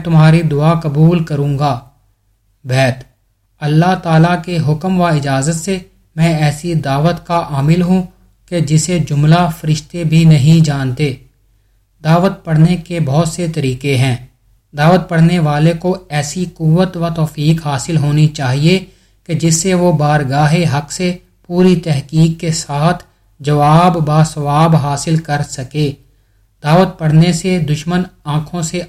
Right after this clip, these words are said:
اندھا ہو جاتا ہے۔ دعوت دم نوش کا ایک ہی دم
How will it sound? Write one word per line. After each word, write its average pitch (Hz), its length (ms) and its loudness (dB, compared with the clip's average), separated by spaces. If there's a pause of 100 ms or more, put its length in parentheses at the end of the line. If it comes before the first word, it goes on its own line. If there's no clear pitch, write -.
اندھا 156 360 2
ہو 156 160 4
جاتا 131 440 -2
ہے۔ 139 120 -4 (600)
دعوت 165 380 0 (260)
دم 170 200 2
نوش 160 400 2
کا 170 220 -8 (120)
ایک 170 380 0
ہی 165 100 2
دم 147 300 2